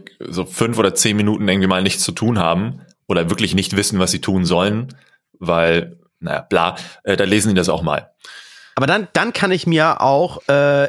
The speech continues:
Speaker 2: Ex on the Beach und Love Island, wie das alles heißt, angucken und dabei bei Twitter die Line mit dem Hashtag aufmachen. Das ist dann, glaub ich,
Speaker 1: Aber das hat
Speaker 2: vielleicht
Speaker 1: es auf
Speaker 2: sogar noch
Speaker 1: Twitch noch nie gegeben.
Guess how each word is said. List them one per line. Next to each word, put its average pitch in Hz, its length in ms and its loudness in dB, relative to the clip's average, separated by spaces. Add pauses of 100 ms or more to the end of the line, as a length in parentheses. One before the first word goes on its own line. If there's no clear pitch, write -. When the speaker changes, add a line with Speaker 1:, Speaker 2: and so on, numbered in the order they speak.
Speaker 2:
Ex - 280 -2
on 160 180 2
the 143 100 0
Beach 180 480 0
und 147 200 2
Love 139 240 2
Island, 139 340 0
wie 131 40 0
das 123 160 2
alles 113 260 0
heißt, - 380 -4
angucken 123 540 -2 (400)
und 170 220 0
dabei 151 460 2
bei 135 160 0
Twitter 151 380 0
die 120 140 0
Line 123 400 2
mit 131 140 0
dem 120 100 2
Hashtag 127 340 0
aufmachen. 78 440 0
Das 87 120 0
ist 113 160 -2
dann, 123 80 2
glaub 117 180 2
ich, 113 220 -4 (600)
Speaker 1:
Aber 139 140 2
das 175 100 0
hat - 120 -2
Speaker 2:
vielleicht 139 120 2
Speaker 1:
es - 60 2
auf - 60 2
Speaker 2:
sogar 135 120 2
noch 131 100 0
Speaker 1:
Twitch - 280 0
noch 185 220 2
nie 196 320 0
gegeben. 208 800 -2